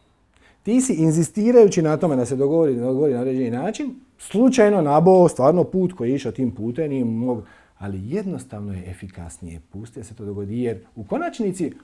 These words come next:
ono što ti želiš nije rezultat. Da li biste radije pet godina patili da bi u konačnici imali neki odličan rezultat?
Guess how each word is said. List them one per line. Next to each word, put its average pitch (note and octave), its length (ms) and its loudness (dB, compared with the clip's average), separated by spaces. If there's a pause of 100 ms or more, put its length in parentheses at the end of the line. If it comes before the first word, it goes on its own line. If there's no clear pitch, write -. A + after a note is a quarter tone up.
ono B3+ 200 -8
što C#3 140 -10
ti G3+ 200 -6
želiš G#3 340 -6
nije F3 220 -6
rezultat. C3 460 -8 (1700)
Da G#3+ 160 0
li E4 120 4
biste B3+ 320 4
radije A#2+ 380 -2
pet A#3+ 260 2
godina G#3+ 320 2
patili F#3+ 500 2 (460)
da F3 240 4
bi G#3 160 2
u F3+ 100 2
konačnici G3 560 -4
imali E3+ 260 -2
neki C#3+ 240 -6
odličan B2 340 -6
rezultat? F2+ 380 -14